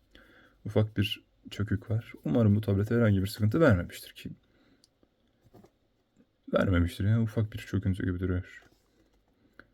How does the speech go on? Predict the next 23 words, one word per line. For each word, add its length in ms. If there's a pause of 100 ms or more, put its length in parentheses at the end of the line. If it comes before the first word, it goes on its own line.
(720)
Zaten 460
Ultra'nın 380
kutusundan 680
da 200 (380)
neredeyse 540 (220)
aynı 300
kutunun 360
küçüğü. 460 (1200)
Gördüğünüz 420
gibi 280 (200)
beş 120
yüz 100
on 100
iki 140
gigabayt 480 (520)
hafıza 560
ve 60
on 120
iki 140
gigabayt 320
ram'e 180
sahip 300
modeli. 340